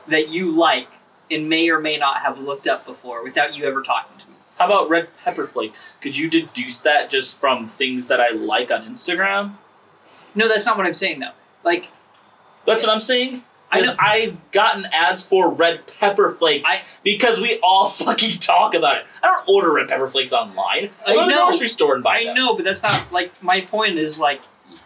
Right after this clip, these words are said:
Speaker 1: you could, and, like, I, I hear you on, like, the craziness of how accurate it is. I hear that.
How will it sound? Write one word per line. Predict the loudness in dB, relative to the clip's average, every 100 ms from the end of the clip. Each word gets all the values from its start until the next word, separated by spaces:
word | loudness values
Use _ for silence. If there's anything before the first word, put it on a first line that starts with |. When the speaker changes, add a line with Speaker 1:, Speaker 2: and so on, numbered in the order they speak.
| -8
Speaker 1:
you | -2 -2
could, | -2 -2 -2 -6 -20 -20 -20 -8
and, | -4 -4 -6 -2
like, | 0
I, | 2 0 0
I | -2
hear | -2 0 0 0
you | 0 2 2
on, | 0 -2 -2 -6 -6
like, | -4
the | -4
craziness | -8 -2 0 0 -2 -4 -4
of | -4
how | -2 -2 -2
accurate | -6 -8 -14 -14
it | -18 -20
is. | -8 -6
I | -2
hear | 0 0 2
that. | 0